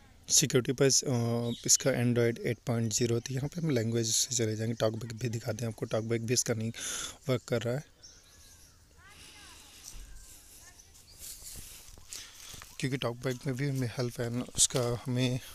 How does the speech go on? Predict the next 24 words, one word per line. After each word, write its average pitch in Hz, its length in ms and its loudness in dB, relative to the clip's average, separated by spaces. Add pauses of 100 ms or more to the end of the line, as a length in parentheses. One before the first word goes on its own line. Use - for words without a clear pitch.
(120)
option - 280 -4
नहीं 120 140 0
मिलता। 110 340 -4 (1500)
देखिए, 131 240 -6
यहाँ 117 120 -4
भी 117 220 -4 (340)
टॉकबैक 117 460 -2
भी 123 100 -6
कुछ - 560 2 (1300)
हमें 123 180 0
help 117 220 -8
नहीं 120 120 -2
दे 117 120 -2
रहा 110 120 -4
है। 131 60 -8 (1040)
तो - 40 -2
simply 131 460 2
हम, 123 280 -2
अ, 120 300 -2
इसे 120 460 2 (2750)
language 120 340 0
setting 120 360 2
से 131 160 0
जाके 117 280 -4